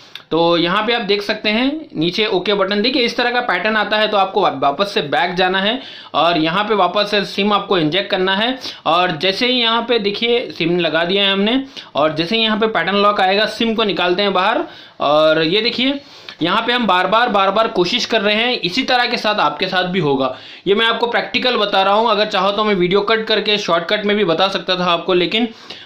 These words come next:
आपको समझ में नहीं आएगा, इसीलिए मैं लाइव प्रैक्टिकल बता रहा हूँ। चार पांच बार में आपका ये नहीं, नोटिफिकेशन ओपन नहीं होगा,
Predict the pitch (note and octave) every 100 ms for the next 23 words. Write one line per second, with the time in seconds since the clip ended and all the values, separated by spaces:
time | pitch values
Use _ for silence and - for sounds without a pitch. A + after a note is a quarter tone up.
0 | - F3 G#3+ G#3 F3+ G3+ G#3 F#3 G#3 A3+
1 | E3+ D3 D#3+ A3+ A#3 A#3+ F3 F3 G#3+ G#3
2 | F#3+ F#3 G3+ F#3+ E3+ F3+ F#3+ G#3+ C4+ -
3 | - - F3+ F#3+ A#3 A#3+ A#3 G3 G3+ G#3+
4 | G#3+ F#3+ F#3 G#3+ G#3 F3+ G#3 G3 D#3+ F3
5 | G#3+ G3+ E3 F3+ F#3 F#3+ G3+ E3+ F3 F3
6 | E3 G#3 G3 F#3+